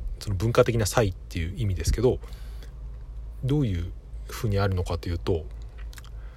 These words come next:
なんでやっぱりですね、まあ、端的に言うと、うん、男が稼がなきゃいけないっ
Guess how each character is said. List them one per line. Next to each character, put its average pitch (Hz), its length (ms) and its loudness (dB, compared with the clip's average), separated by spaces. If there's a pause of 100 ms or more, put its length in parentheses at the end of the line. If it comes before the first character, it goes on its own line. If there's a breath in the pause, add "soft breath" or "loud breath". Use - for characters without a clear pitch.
(420 loud breath)
な 139 100 2
ん - 20 2
で 120 100 0
や 107 100 2
っ - 120 -6
ぱ 160 80 4
り 113 60 4
で 87 60 0
す - 120 -2
ね、 - 80 -8 (260)
ま 123 120 2
あ、 101 60 -4 (160)
端 170 200 2
的 175 140 0
に 180 80 4
言 170 100 6
う 170 40 2
と、 - 280 4 (360)
う - 60 -2
ん、 - 80 2 (920)
男 190 300 6
が 160 60 6
稼 - 220 4
が 139 60 10
な 123 80 8
き 98 80 4
ゃ - 20 6
い 90 60 4
け 107 100 2
な 101 100 6
い 101 40 6
っ 95 60 2